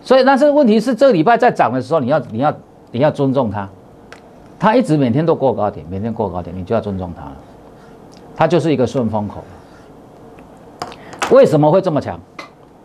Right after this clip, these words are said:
为什么大盘会这么强？你注意看啊，我在，我已经跟，跟你们讲过了，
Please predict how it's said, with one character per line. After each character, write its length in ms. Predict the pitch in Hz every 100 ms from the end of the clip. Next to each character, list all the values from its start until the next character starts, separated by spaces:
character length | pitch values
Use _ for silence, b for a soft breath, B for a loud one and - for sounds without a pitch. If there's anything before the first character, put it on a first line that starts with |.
| - - - - - - - - - - - - - - - - - - - - - - -
为 120 | 131
什 100 | 135
么 60 |
大 160 | 127 147
盘 160 | 117 120
会 80 |
这 80 | 120
么 100 | 110
强？ 200 | 92 - - - - - - - - - - - - - - - - - - - - - - - - - - - - -
你 140 | 110
注 100 | 135
意 80 | 131
看 180 | 127 98
啊， 140 | 90 - - - - - -
我 300 | - 117 123
在， 260 | 120 151 143 139 135 110
我 140 | 139
已 20 |
经 160 | 135 139
跟， 320 | 139 143 135 - - - -
跟 140 | 139
你 60 | 135
们 120 | 117
讲 220 | 107 95
过 160 | 98 110
了， 180 | 95